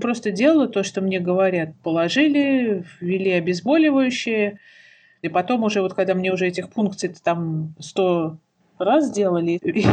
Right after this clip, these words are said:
без обезболивания даже было такое, что делали. Потом я как-то боялась их, или наоборот, вот как-то мне было всё равно. Ну, то есть разные тоже были моменты. А вот в тот момент настолько это было вот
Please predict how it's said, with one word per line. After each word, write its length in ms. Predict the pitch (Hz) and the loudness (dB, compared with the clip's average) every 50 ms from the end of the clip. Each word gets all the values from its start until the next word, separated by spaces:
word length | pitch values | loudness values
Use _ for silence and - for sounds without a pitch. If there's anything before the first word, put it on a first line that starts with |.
| - | 2
без 200 | 214 233 - - | 2 2 2 2
обезболивания 880 | 240 214 208 226 220 214 196 262 339 392 320 277 226 208 190 196 196 190 | 2 2 2 2 0 0 0 2 2 2 2 2 2 2 0 0 0 0
даже 300 | 180 185 175 175 - 190 | 2 0 0 0 0 -2
было 300 | 180 175 180 175 175 165 | -2 0 0 0 0 -2
такое, 400 | 165 165 170 175 - 185 170 156 | -2 -4 -4 -4 -2 -2 -2 0
что 220 | 156 - - 165 170 | -2 -4 -6 -6 -4
делали. 540 | 165 175 170 170 160 156 151 156 151 156 - - - - - - - - - - - - | -2 -2 -2 0 0 0 0 0 -2 -4 -8 -14 -20 -20 -20 -20 -20 -20 -20 -20 -6 -4
Потом 300 | 202 185 - 247 247 247 | -4 -2 0 0 2 2
я 140 | 233 220 | 2 2
как-то 300 | 208 214 214 214 - 208 | 0 -2 -4 -4 -6 -4
боялась 840 | 196 175 202 233 226 175 175 185 202 214 208 196 190 190 190 - 208 | 0 2 2 2 2 2 2 4 4 4 4 2 2 0 -2 -2 -4
их, 180 | 196 202 - | -4 -2 -2
или 160 | 196 190 196 196 | -2 -2 0 0
наоборот, 640 | 196 202 202 196 196 214 208 180 170 190 214 214 | 0 0 0 2 2 2 2 2 2 0 0 -2
вот 140 | 202 185 - | -4 -6 -4
как-то 300 | - 190 185 - - 190 | -6 -6 -6 -6 -8 -8
мне 160 | 190 190 190 | -6 -4 -4
было 260 | 190 196 196 190 185 180 | -2 0 0 0 0 -2
всё 240 | 185 - 202 190 | -2 -2 0 0
равно. 340 | 190 190 185 185 190 190 185 175 | 2 2 0 -2 -2 -4 -4 -4
Ну, 180 | 175 196 262 | -2 -4 -4
то 180 | 262 - - 262 | -4 -4 -4 -4
есть 160 | 233 - - | -2 -2 0
разные 440 | 196 214 240 220 196 185 180 170 170 | 0 2 2 2 2 2 0 0 0
тоже 260 | 175 196 190 185 180 | 0 0 0 0 0
были 260 | 165 165 165 165 160 | 0 0 0 0 0
моменты. 580 | 156 156 165 165 170 160 151 143 143 151 147 - | 0 -2 -2 -2 -2 -4 -6 -6 -6 -8 -10 -4
А 140 | - 165 170 | -2 -2 0
вот 140 | 170 170 170 | 0 -2 -4
в 100 | - - | -2 0
тот 220 | - 294 294 294 | 2 2 2 2
момент 340 | 254 254 240 233 214 196 190 | 0 0 0 0 0 -2 -2
настолько 440 | 185 196 190 - 240 208 208 - 190 | -4 -6 -4 -4 -4 -4 -2 0 0
это 200 | 180 180 180 180 | 0 0 -2 -2
было 280 | 170 180 190 185 175 | 0 0 2 2 2
вот 280 | 170 160 160 160 160 - | 2 0 0 -2 -4 -6